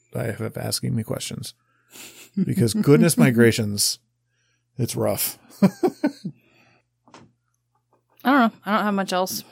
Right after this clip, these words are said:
Speaker 1: This is an interesting chapter. And, and at the end of it, I th-, I think it really was, it was a lot of recapping and a lot of rehashing and, and a, a pretty good condensing of a lot of different thoughts and ideas.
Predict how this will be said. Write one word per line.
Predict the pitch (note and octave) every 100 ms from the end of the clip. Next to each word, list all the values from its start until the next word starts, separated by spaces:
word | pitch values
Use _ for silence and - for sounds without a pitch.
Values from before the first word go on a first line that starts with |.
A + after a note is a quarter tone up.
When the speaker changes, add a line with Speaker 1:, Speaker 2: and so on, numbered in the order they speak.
| - - - _ - _ _ _ - _ - - - - -
Speaker 1:
This | G#3+ B3
is | G#3+
an | A#3
interesting | G3+ F3+ F3+
chapter. | D3+ C3 A#2+ G#2+ - -
And, | E3+ F3 -
and | F3
at | F#3
the | F3+ F3+
end | F#3+
of | G3
it, | E3+
I | C#3+
th-, | - -
I | D3
think | - F3+
it | E3+
really | C#3+ D3+
was, | C#3 C3+ C#3 B2+ - - _ _ _ _ _ _ _
it | E3
was | E3+
a | E3+
lot | E3+ F#3
of | F#3
recapping | C#3+ C#3 C3+ B2 A2+ A2+
and | A2
a | A2+
lot | A#2+ C3
of |
rehashing | A2+ A#2 A#2 A2+ A2 - A2 G#2+ -
and, | A#2+ A#2 A2+ G#2+ G#2+ _ _ _ _ _ _ _ _
and | - C3 B2+ -
a, | A#2+ A#2 A#2 A2+ A2 - _ _ _ _
a | C3
pretty | - F#3 F#3
good | C#3+ C#3 -
condensing | - D3 A#2 A#2+ B2 - A#2+ A2
of | - A#2
a |
lot | A2+ A2+ A#2
of | A2+
different | A2+ A2 A2
thoughts | - A2+ -
and | A2+
ideas. | G#2 G#2 G#2 - - -